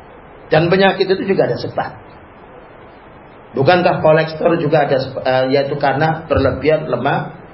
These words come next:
dan juga yang lainnya? Ini yang harus kita pahami. Jadi, Allah memberitahu kepada kita semuanya, musibah yang menimpa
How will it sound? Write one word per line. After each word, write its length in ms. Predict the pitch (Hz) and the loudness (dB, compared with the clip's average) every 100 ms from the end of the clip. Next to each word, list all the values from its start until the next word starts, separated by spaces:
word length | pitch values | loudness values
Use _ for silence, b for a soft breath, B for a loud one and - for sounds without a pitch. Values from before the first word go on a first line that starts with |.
| - - - - - - | -20 -20 -20 -20 -20 0
dan 60 | 156 147 | 0 2
juga 180 | 175 | 2
yang 160 | 175 175 | 2 2
lainnya? 220 | 226 233 | 2 2
Ini 120 | 262 269 233 | 0 0 2
yang 160 | 214 | 0
harus 80 | 202 | 0
kita 220 | 214 214 202 | -2 -2 2
pahami. 400 | - 214 170 - - - - - - - - - - - | 2 0 -6 -10 -14 -20 -20 -20 -20 -20 -20 -20 -20 -2
Jadi, 160 | 156 | 2
Allah 560 | 202 226 226 220 214 196 | 2 2 0 0 2 0
memberitahu 640 | 180 156 147 - 185 185 | 0 0 0 2 2 2
kepada 320 | 160 143 131 127 | 2 2 2 0
kita 240 | 123 104 | -2 -2
semuanya, 540 | - 117 156 196 202 180 | -4 -2 0 2 0 0
musibah 720 | 160 127 - 277 240 202 180 | -2 -2 -2 -2 2 0 2
yang 160 | 170 | 0
menimpa 880 | 147 147 190 220 196 143 - - - | 0 -2 0 0 2 0 0 -8 -14